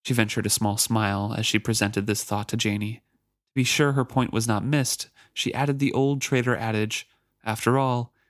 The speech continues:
it takes two to strike a bargain." "Indeed," Janie agreed coolly, "but isn't it cruel of Devad that he tempts the Ludlocks with such offers?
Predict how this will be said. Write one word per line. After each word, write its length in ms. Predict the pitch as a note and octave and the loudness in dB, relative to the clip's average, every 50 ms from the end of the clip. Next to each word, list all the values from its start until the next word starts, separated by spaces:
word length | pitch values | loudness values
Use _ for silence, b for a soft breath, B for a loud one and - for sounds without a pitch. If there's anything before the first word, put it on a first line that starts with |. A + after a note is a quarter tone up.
| _ _ | _ _
it 120 | - A#2+ - | -8 -8 -4
takes 360 | - - C#3+ D3+ - - - | 0 0 0 0 0 -2 -2
two 260 | - - E3+ E3 E3 | -2 0 0 0 0
to 120 | D#3+ - E3 | 0 -2 -4
strike 340 | - - - C3 A#2+ B2 - | -4 -2 0 0 0 0 -2
a 60 | B2+ | -2
bargain." 500 | B2 A#2 A2+ G#2+ G#2 - - - - - _ _ _ _ _ _ _ _ _ _ _ _ _ _ _ _ _ _ _ _ _ _ _ _ - | 0 2 0 0 0 -4 -8 -12 -12 -16 _ _ _ _ _ _ _ _ _ _ _ _ _ _ _ _ _ _ _ _ _ _ _ _ 0
"Indeed," 640 | B2+ B2 B2 A#2+ A2+ B2+ B2 A#2 G#2+ G#2 - A#2 A#2+ - _ _ _ _ _ | 0 2 2 2 2 2 2 2 0 -2 -2 -4 -8 -10 _ _ _ _ _
Janie 300 | - - G#2+ G#2 G#2 G#2 | -2 0 0 2 2 0
agreed 300 | G#2 G2+ G#2+ G#2+ G2 G#2+ | 0 0 0 0 -2 -2
coolly, 460 | - - G#2+ G#2+ G#2+ G#2 G#2 A2+ A#2+ - _ _ - | -2 0 0 2 2 0 0 -2 -6 -10 _ _ -2
"but 100 | - - - | 0 2 2
isn't 260 | C#3+ D3 - F3 - | 0 0 0 0 0
it 120 | G#3 E3+ - | 0 -2 -2
cruel 260 | - - D#3 D#3 D3+ | -2 0 0 2 2
of 100 | D3 C3+ | 0 0
Devad 380 | - B2+ A#2+ - A#2+ A#2 A#2+ | -2 -2 0 2 2 2 2
that 100 | B2 A#2+ | 0 0
he 100 | A#2 A2 | -2 -2
tempts 360 | - - - - C#3+ D3+ - - | -4 -4 -4 -4 -4 -2 -2 -2
the 120 | - D3+ | -2 0
Ludlocks 580 | D3+ D#3 D#3 D#3 D#3+ D#3+ D#3+ - - - - - | 0 0 -2 -2 -2 -4 -4 -4 -6 -6 -4 -2
with 120 | D#3+ D#3+ | -2 -2
such 300 | - - - E3 E3+ - | -2 -2 -2 -2 0 0
offers? 560 | - - D#3+ D#3+ - - F3 E3+ F3 - - | -2 -2 -2 -2 -2 -2 -2 0 0 -2 -4